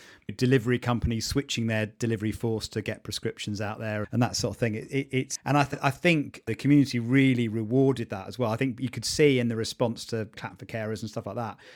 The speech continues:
how much it means when businesses and organisations step up and, and help. You know, that make a massive difference. What about the fans? 'Cause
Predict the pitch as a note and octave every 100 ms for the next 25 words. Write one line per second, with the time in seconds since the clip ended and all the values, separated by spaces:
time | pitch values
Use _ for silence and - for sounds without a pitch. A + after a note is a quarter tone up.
0 | - - C3 B2+ - A#2 A#2 B2 A#2 G#2
1 | F#2+ A2+ G#2+ G#2 G2+ - - _ _ -
2 | B2+ B2+ A2+ - A2 G2+ A#2+ A2+ A2+ G#2
3 | G#2 G#2 - G2 - A#2+ - A2+ G2 G#2+
4 | G2+ - G#2 G2+ A2+ - - A#2+ A2+ G#2+
5 | G2 A#2 A#2 - G#2 A2 A2 - - -
6 | - - - - A#3+ D#4 D#4 B3+ - B3
7 | A3 A#2+ G#2 - E3 C#3